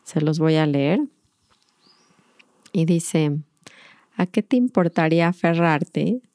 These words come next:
si el futuro nunca puede ser lo que imaginas?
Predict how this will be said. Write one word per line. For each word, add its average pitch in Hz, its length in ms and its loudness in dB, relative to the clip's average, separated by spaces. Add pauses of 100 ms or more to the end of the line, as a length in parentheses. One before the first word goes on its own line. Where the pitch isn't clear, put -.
(120)
si - 200 -4
el 156 100 0
futuro 208 680 0
nunca 185 340 2
puede 165 260 0
ser 156 200 -4
lo 151 120 -2
que - 140 -6
imaginas? 139 800 -8